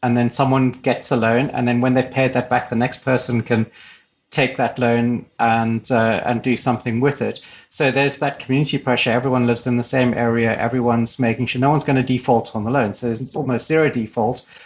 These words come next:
from very poor people, zero default, et cetera. And I, these, these sorts of structures were the inspiration for Grameen Bank. I'm not sure if you're familiar with, with that and that whole sort of microfinance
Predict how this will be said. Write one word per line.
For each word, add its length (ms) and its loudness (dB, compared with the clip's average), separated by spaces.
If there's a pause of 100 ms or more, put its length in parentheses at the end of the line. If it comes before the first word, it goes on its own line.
from 300 -4
very 220 2
poor 200 0
people, 560 -4 (560)
zero 380 2
default, 580 -4
et 140 -8
cetera. 440 -2 (380)
And 320 2
I, 240 -4
these, 380 0
these 180 0
sorts 220 0
of 120 -2
structures 800 -4
were 640 2
the 100 -4
inspiration 560 0
for 100 -6
Grameen 380 4
Bank. 360 0
I'm 340 -2
not 320 -2
sure 120 0
if 120 -6
you're 80 -2
familiar 440 2
with, 320 -2 (460)
with 140 -2
that 260 2
and 80 -2
that 100 -2
whole 140 0
sort 180 -2
of 60 -2
microfinance 1000 0